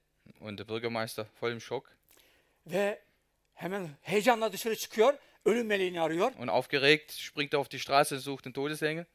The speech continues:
Speaker 2: Ve buluyor onu.
Speaker 1: Und findet ihn auch.
Speaker 2: Ve diyor ki, "Ya sen ne yaptın?" diyor. "Hani yüz kişi alacaktın, üç yüz kişi gitti birdenbire."
Speaker 1: Und was hast du überhaupt getan? Du hast gesagt hundert und warum sind es jetzt auf einmal dreihundert Personen?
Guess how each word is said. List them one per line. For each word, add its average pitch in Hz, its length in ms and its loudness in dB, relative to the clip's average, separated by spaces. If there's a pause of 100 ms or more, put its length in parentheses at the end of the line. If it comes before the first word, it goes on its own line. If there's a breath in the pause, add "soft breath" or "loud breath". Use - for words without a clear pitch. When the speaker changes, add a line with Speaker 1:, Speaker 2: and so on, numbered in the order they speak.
(200)
Speaker 2:
Ve 240 160 2
buluyor 320 280 2 (340)
onu. 202 320 -2 (480)
Speaker 1:
Und 117 120 -12
findet 135 320 -8
ihn 170 140 -10
auch. 165 240 -10
Speaker 2:
Ve 220 400 2
diyor 277 160 -2
ki, 240 220 -4 (300)
"Ya 226 140 0
sen 285 200 2
ne 254 40 -2
yaptın?" 359 380 2
diyor. 277 160 2 (180 soft breath)
"Hani 277 180 0
yüz 349 220 -2
kişi - 180 0
alacaktın, 254 520 2
üç - 180 -6
yüz 269 60 -4
kişi - 200 0
gitti 269 380 -2
birdenbire." 240 520 2 (380)
Speaker 1:
Und 131 120 0
was 143 160 6
hast 160 160 4
du 165 60 0
überhaupt 147 300 4
getan? 131 720 6
Du 139 80 4
hast 147 160 8
gesagt 135 320 4
hundert 196 260 0
und 143 80 -8
warum 135 200 2
sind 147 140 -6
es - 60 -8
jetzt 143 120 -4
auf 139 120 -6
einmal 135 220 2
dreihundert 180 400 4
Personen? 123 400 -2